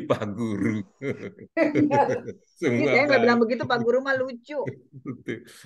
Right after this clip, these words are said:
Speaker 1: Semua baik kecuali Pak Guru. Kenapa? Karena yang lain seperti Bu Ratna, orang nggak perlu mikir, tak kasih sampean.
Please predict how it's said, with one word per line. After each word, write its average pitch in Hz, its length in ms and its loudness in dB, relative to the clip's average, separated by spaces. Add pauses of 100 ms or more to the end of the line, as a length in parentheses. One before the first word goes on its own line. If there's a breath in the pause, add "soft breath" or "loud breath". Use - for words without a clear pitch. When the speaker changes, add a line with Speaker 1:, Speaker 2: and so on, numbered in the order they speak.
(140)
Speaker 1:
Semua 127 340 2
baik 120 480 4
kecuali 113 320 0
Pak 107 320 -2
Guru. 107 580 -4 (300 loud breath)
Kenapa? 113 720 2
Karena 123 240 2
yang 117 240 2
lain 139 240 4
seperti 120 480 -4
Bu 110 160 -4
Ratna, 123 480 0 (160)
orang 127 400 4
nggak 135 220 2
perlu 131 180 0
mikir, 131 500 -2
tak - 300 0
kasih 151 480 -2
sampean. 135 1000 -2